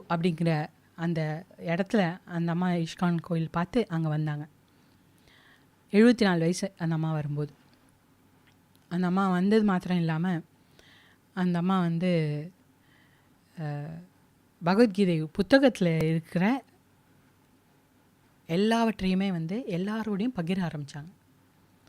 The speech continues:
ஒரு கட்டத்துல அந்த அம்மா கோயில்ல சொன்னாங்க, "நான் இங்கேயே இருந்துக்கிறேன்,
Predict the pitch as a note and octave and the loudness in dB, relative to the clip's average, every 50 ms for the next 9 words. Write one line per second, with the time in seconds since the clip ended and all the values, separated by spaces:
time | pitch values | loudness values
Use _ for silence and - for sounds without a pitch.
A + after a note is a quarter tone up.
0 | _ _ _ _ _ _ _ _ _ _ - G3+ G#3 G3 - G3 - A#3+ A3+ - | _ _ _ _ _ _ _ _ _ _ -2 0 0 0 0 0 0 0 2 2
1 | A#3 G#3 F#3+ F#3 F3 F3 G3 G3 F3+ E3 F#3 - _ _ _ _ _ _ _ _ | 2 2 2 2 0 2 2 2 0 0 -4 -8 _ _ _ _ _ _ _ _
2 | _ _ - - A3+ A3 A3+ G#3 G3+ F#3+ - F#3+ F3+ F3+ F3+ F3+ F3+ F3 E3+ E3+ | _ _ -2 6 8 8 8 8 6 2 2 2 2 2 4 4 2 2 2 2
3 | E3+ F#3 F#3+ F#3 G3 A3+ B3 B3 A3 G#3 G3+ G3 - F#3+ F3 D#3+ D#3 | 4 4 6 6 8 8 8 8 6 6 4 2 2 0 0 0 -2